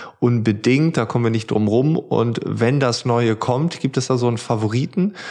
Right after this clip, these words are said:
bei dem du denkst, ah, das wird sich auf jeden Fall durchsetzen, das wird am ehesten marktreif werden, um mal das zu definieren, was erfolgreich ist? Also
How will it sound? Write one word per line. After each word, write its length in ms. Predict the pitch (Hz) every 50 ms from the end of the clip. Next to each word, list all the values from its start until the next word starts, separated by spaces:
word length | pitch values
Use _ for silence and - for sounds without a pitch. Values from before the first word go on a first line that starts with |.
| - - - -
bei 120 | - 104 101
dem 200 | 120 123 123 117
du 80 | 123
denkst, 440 | 110 123 117 117 117 113 - - - - -
ah, 260 | 107 104 95 - -
das 320 | - - 107 107 - -
wird 120 | 113 107 -
sich 200 | - 107 104 -
auf 120 | 92 95
jeden 220 | 113 110 107 110
Fall 320 | 107 - - 110 104 104 101
durchsetzen, 540 | 107 107 107 104 - 104 98 - - - 98
das 180 | 101 98 -
wird 160 | 120 113 -
am 180 | - 107 101 - - -
ehesten 520 | 131 139 143 135 127 131 - - - 110
marktreif 800 | 107 107 104 107 113 110 - - - - 87 85 85 82 - -
werden, 340 | - 82 82 82 82 110 110
um 200 | - - 98 98
mal 340 | 95 92 90 90 87 87 92
das 220 | 95 90 95 -
zu 100 | - -
definieren, 640 | 90 - 101 90 - - 92 95 95 98 95 92 90
was 160 | 87 87 -
erfolgreich 640 | - 87 92 - - 98 98 - - 90 87 - -
ist? 220 | 101 117 - -
Also 280 | - 92 92 92 92